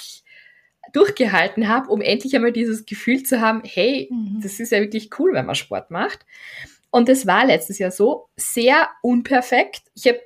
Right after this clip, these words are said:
Speaker 1: sehr motiviert gestartet im Jänner, Klassiker.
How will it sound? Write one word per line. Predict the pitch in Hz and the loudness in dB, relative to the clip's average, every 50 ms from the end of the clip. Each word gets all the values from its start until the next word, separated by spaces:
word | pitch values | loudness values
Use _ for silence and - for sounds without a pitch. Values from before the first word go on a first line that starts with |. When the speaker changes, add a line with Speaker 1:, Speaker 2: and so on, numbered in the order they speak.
| - - | -12 -10
Speaker 1:
sehr | - - - - 214 233 262 | -8 -6 -2 0 2 2 2
motiviert | 294 277 269 262 240 240 226 226 - | 0 -2 -2 -2 -2 -2 -4 -4 -2
gestartet | - 214 - - 165 143 156 - 240 254 - | -2 -2 0 0 0 0 0 -2 -4 -6 -6
im | - 175 175 | -6 -8 -8
Jänner, | 170 - 151 135 127 165 214 269 | -4 -4 -4 -2 -2 -2 -4 -4
Klassiker. | 269 - - 175 156 165 - - 208 202 - 269 311 403 | -6 -4 -4 -4 -2 -2 -4 -6 -6 -2 -2 0 0 -2